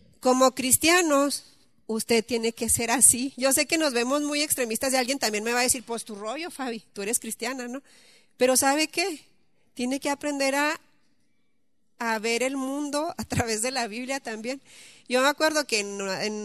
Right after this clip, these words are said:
una ocasión cuando estaba, cuando empecé a buscar trabajo después de que salí de la universidad,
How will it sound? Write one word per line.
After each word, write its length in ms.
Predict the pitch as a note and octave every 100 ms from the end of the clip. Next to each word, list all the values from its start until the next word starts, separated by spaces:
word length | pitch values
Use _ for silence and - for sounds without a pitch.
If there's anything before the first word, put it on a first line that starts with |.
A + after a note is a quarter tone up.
| G3+ G#3
una 220 | A3+ C4+
ocasión 360 | C4+ A#3+ C#4
cuando 220 | C#4 B3 A3
estaba, 320 | G#3+ G#3+ A#3
cuando 200 | A#3+ A3+
empecé 260 | A3 G#3+ A3
a 60 |
buscar 280 | A#3+ - C4+
trabajo 320 | C4+ C#4 C#4
después 260 | A3+ - G#3+
de 100 | A#3
que 100 | B3+
salí 240 | A3+ G3+
de 100 | A3
la 100 | B3
universidad, 580 | A#3+ G#3 G3 A#3 B3+